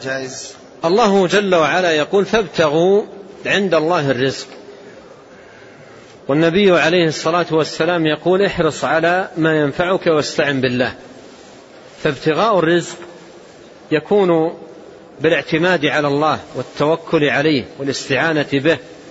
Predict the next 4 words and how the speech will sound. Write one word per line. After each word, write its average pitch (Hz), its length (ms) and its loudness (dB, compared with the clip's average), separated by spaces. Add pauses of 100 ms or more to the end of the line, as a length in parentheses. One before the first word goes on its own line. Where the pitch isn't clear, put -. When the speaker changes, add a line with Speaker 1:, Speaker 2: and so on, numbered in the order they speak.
(520)
Speaker 2:
وطلب 156 420 0
المد 143 420 0
والعون 143 540 2
منه 151 380 2